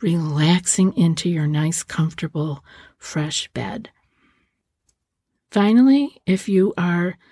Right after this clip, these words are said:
having trouble falling asleep and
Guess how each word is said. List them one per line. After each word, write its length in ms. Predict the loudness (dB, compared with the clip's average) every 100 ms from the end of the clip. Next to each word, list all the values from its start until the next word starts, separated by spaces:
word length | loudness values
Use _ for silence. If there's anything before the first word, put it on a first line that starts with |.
| _ _ _ _ _
having 380 | -4 0 2 2
trouble 320 | 0 0 -2
falling 440 | -2 0 2 2 2
asleep 500 | -2 0 2 2 0 _ _ _ _ _ -4
and 720 | -2 0 -2 -2 -2 -6 -10